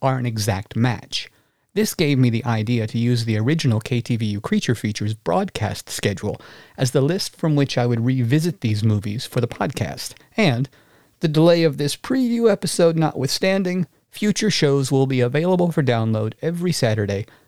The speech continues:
just to add a touch of wistfulness to the program, like waking up to Saturday morning cartoons, Romper Room, or Tiswas. Each episode of the Portable Grindhouse podcast will run approximately thirty to forty-five minutes, with the first fifteen or twenty introducing the film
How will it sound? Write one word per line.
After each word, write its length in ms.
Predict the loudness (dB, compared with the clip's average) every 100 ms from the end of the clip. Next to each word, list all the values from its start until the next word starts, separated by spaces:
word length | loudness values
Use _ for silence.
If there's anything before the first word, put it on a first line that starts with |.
| -12
just 320 | -2 -2 0
to 120 | -2
add 120 | 0 0
a 80 |
touch 300 | 0 -4 -2
of 80 | -2
wistfulness 640 | 0 0 -2 -2 -2 -2 -4
to 100 | -4
the 100 | -2
program, 520 | 0 0 2 0 -2 -6 _ _ -8
like 180 | -6 0
waking 260 | 0 4 2
up 120 | 2
to 80 | 0
Saturday 380 | 0 2 2
morning 280 | 2 2 2
cartoons, 720 | 0 -2 0 2 4 2 0 -6 _ -2
Romper 320 | 0 2 2
Room, 340 | 2 2 2 -2 _ 0
or 140 | 2
Tiswas. 600 | 2 0 -2 -6 -8 -12 -16 _ _ _ _ _ _ _ 0
Each 240 | 0 2
episode 380 | 2 2 2 4
of 60 |
the 80 | 2
Portable 340 | 2 0 2 2
Grindhouse 440 | 2 0 -2 -4
podcast 640 | -2 -2 0 -2 -4 -6 -8 0
will 140 | 2
run 180 | 4 2
approximately 840 | 0 -2 -4 -4 -2 -2 0 -4
thirty 320 | 0 2 2 2
to 80 | 2
forty-five 500 | 2 0 2 0 2
minutes, 380 | 0 -2 -10 -20 _ _ _
with 180 | -4 -2
the 80 | 0
first 300 | 2 2 0
fifteen 380 | -2 -2 0 0
or 80 |
twenty 460 | 0 0 2 2 4
introducing 580 | 2 2 0 0 0 -2
the 60 |
film 360 | 0 2 2 2